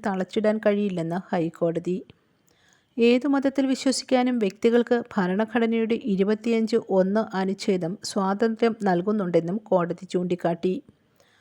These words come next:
തങ്ങൾ മതം മാറിയതിനാൽ സ്കൂൾ സർട്ടിഫിക്കറ്റിലെ പേരും മതവും മാറ്റണമെന്നാവശ്യപ്പെട്ട് സമർപ്പിച്ച ഹർജിയിലാണ്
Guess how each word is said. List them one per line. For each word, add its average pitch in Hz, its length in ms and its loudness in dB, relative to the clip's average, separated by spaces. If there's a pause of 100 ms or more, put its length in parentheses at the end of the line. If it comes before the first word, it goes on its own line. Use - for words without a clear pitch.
(340)
തങ്ങൾ 240 340 4
മതം 240 360 4
മാറിയതിനാൽ 247 580 2
സ്കൂൾ 208 380 -2
സർട്ടിഫിക്കറ്റിലെ 233 800 2
പേരും 202 520 2
മതവും 214 400 2
മാറ്റണമെന്നാവശ്യപ്പെട്ട് 202 1120 0
സമർപ്പിച്ച 196 580 -2
ഹർജിയിലാണ് 175 720 0